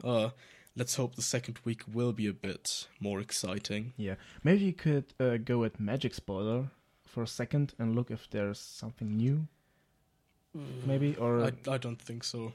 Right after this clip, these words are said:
Speaker 2: do
Speaker 1: They
Speaker 2: you
Speaker 1: usually don't do spoilers, like, in the middle of the night.
Speaker 2: Is, is it in the middle of the night? Right?
Speaker 1: No,
Speaker 2: Uh,
Speaker 1: I, I
Speaker 2: there?
Speaker 1: mean here in the middle of the night.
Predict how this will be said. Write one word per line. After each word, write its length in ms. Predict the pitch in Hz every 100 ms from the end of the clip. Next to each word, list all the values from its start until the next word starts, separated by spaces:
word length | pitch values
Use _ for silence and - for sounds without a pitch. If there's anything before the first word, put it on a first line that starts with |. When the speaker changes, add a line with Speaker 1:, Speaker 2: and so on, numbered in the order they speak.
| -
Speaker 2:
do 80 | 131
Speaker 1:
They 80 | 131
Speaker 2:
you 60 |
Speaker 1:
usually 280 | 160 160 143
don't 260 | 127 123 123
do 120 | 123
spoilers, 500 | - - 117 120 113
like, 160 | 117
in 60 | 117
the 60 | 113
middle 260 | 113 110
of 120 | 107
the 80 | -
night. 280 | 117 113 107 - - _ _ _ _ _ _ _ _ _ _ _ _ _ _ - 117 _ _ _ _ _ _
Speaker 2:
Is, 360 | 123 127 - - -
is 120 | 139
it 160 | 156 - _ _
in 100 | 113
the 60 | 110
middle 200 | 120 127
of 80 | -
the 60 |
night? 300 | 95 90 143 - _ -
Right? 240 | 139 139 - -
Speaker 1:
No, 160 | 147 135
Speaker 2:
Uh, 20 |
Speaker 1:
I, 40 |
I 200 | 135 117
Speaker 2:
there? 80 | 135
Speaker 1:
mean 260 | 147 143 131 -
here 520 | - - 139 127 104 -
in 120 | 104
the 60 | 104
middle 200 | 101 98
of 100 | 95
the 60 | -
night. 240 | - -